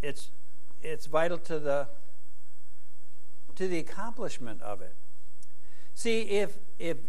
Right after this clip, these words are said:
Judas hadn't betrayed Jesus, he would not have, um, there would have been another way figured out, but, uh, but it was, it was necessary for God's plan to be fully,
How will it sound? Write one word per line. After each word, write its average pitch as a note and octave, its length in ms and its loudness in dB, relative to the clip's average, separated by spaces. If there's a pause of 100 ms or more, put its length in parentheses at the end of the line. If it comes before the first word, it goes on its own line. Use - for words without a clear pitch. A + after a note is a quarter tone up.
(140)
Judas A#3 440 0
hadn't G3 640 0
betrayed E3+ 600 0
Jesus, C#3+ 640 0 (200)
he E3 120 0
would E3 200 0
not F3+ 240 0
have, D#3+ 280 2 (240)
um, C#3 540 0 (460)
there E3+ 140 0
would E3+ 120 0
have D3 100 0
been D3 140 0
another C#3 260 0
way B2+ 120 0
figured A#2+ 360 0
out, C#3 340 0 (240)
but, C3+ 260 0 (220)
uh, C3+ 480 0 (720)
but E3+ 160 2
it G#3 160 0
was, F#3+ 240 0 (240)
it F#3 100 0
was E3 220 0
necessary E3+ 960 0 (1080)
for F#3 760 0 (100)
God's E3 360 2
plan F#3+ 720 0 (280)
to E3+ 220 0
be F3 240 0
fully, F3 580 0